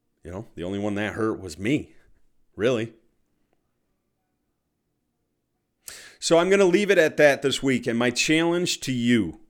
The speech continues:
to my listeners, is to take a moment and think about that.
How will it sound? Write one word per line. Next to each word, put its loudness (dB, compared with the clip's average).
to -4
my 2
listeners, 0
is -4
to -12
take 4
a 4
moment 4
and -6
think -2
about 2
that. 0